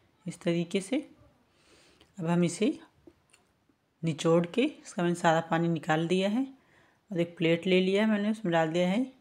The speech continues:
एक चम्मच है ये अदरक लहसुन का पेस्ट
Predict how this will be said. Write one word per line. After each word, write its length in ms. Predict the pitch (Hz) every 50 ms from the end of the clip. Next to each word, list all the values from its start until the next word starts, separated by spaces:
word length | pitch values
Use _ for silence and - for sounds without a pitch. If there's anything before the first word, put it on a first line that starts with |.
| _ _ _ 196 190
एक 220 | 170 170 180 180 -
चम्मच 360 | - 170 165 165 170 165 170
है 140 | - 185 208
ये 160 | 220 269 339 - - _ _ _ _ _ _ _ _ _ _ _ _ _ _
अदरक 380 | - 170 147 147 170 170 170 175
लहसुन 420 | 170 165 143 - - 175 185 233 240 - - _ _ _ _ -
का 80 | 180 175
पेस्ट 520 | - - 170 185 214 262 262 - - -